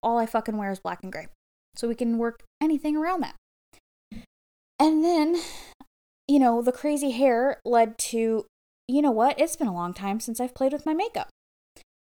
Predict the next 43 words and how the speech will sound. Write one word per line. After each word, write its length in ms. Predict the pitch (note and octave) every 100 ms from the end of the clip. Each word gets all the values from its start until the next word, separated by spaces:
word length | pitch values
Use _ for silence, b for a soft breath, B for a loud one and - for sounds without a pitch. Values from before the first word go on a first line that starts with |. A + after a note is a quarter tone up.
| _ _ _ _
And 760 | C4+ D4 D4+ D#4 D#4 D#4 D#4 B3
then 220 | A3 A3
I 140 | A3 A3+
did 160 | A#3+
a 60 | B3+
post 460 | B3+ C4+ D4 -
where 340 | A3 A3+ A#3 -
I 140 | G#3+
did 180 | A#3+ G#3+
these 220 | B3 A#3
really 160 | G3+ A3
cool, 320 | - B3 B3+ B3
like, 220 | A#3 -
sunset 720 | - C4 C#4 - E3 - - - -
eyes. 560 | C#3+ G2 C#2+ - - - _ _ _ _ -
And 300 | A#3+ A#3 A3
I 100 | A3
used 260 | B3 F4+ -
to 60 | G#4+
play 320 | - A#3 A3
all 220 | - G3
the 80 | F#3+
time 260 | G#3 A3
with 140 | G#3 F3+
my 100 | E3+
makeup. 380 | E3 E3 F3+ - _
It 120 | F#3+ F#3
was 120 | -
something 300 | G#3+ G#3 F#3+
I 80 | F3+
did 320 | F#3+ G#3 F#3+ _
for 260 | - F3+ -
a 60 | F3+
long 280 | F3+ B3+ D4+
time. 420 | E3 D3+ G#3+ B3 _ _ _ G3
Um, 280 | G3 F3+ -
I 80 | F#3+
got 160 | A3
into 240 | D#4 D4+ D#4
it 80 |
in 80 | A#3
high 160 | A#3 C4+
school 400 | - F3 G3